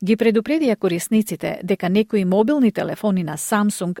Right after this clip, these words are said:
можеби нема да можат да се поврзат со итни повици со три нули. Телстра и Оптус велат дека идентификувале седумдесет и еден постар уред на Samsung кои не можат правилно да се поврзат со мрежата на Vodafone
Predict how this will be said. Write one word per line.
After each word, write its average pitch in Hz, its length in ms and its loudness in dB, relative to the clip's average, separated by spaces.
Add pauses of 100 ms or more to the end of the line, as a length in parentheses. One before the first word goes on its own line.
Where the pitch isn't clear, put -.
можеби 208 360 2
нема 214 280 2
да 240 100 2
можат 202 260 0
да 165 80 -6
се 156 120 -6
поврзат 214 520 2
со - 140 -4
итни 196 260 -2
повици 190 400 -2
со 185 160 -4
три 175 240 -4
нули. 175 360 -2 (680)
Телстра 247 420 2
и 196 180 2
Оптус 254 380 0
велат 214 460 2
дека 214 360 2
идентификувале 226 800 0
седумдесет 254 640 -2
и 226 100 2
еден 214 220 2
постар 240 540 0
уред 220 300 2
на 185 160 0
Samsung 220 600 -2 (280)
кои 220 200 4
не 208 160 4
можат 220 300 2
правилно 208 460 2
да 151 100 -2
се 147 140 -8
поврзат 208 520 2
со 196 120 -4
мрежата 185 420 -2
на 151 120 -6
Vodafone 233 500 2